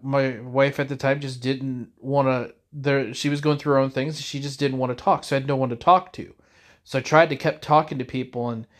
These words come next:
it's not bad if it's every other day or every couple of days or whatever, but there's a lot of times when I was going through a lot that I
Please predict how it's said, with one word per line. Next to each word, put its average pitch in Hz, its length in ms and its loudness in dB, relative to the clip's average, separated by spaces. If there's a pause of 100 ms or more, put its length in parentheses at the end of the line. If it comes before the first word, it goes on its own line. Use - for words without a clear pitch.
(240)
it's 202 180 0
not 311 220 6
bad 165 300 10
if 156 140 2
it's 139 120 -8
every 143 280 0
other 139 200 0
day 135 380 0
or 127 120 2
every 135 220 2
couple 139 340 -2
of 135 80 -4
days 135 300 0
or 131 60 -2
whatever, 127 420 0
but 127 380 0 (420)
there's 170 240 6
a 175 60 4
lot 156 200 10
of 143 80 0
times 170 400 4
when 135 80 0
I 147 80 8
was 147 160 0
going 147 380 2
through 165 420 2
a 165 40 8
lot 131 500 4
that 123 160 -2
I 131 320 0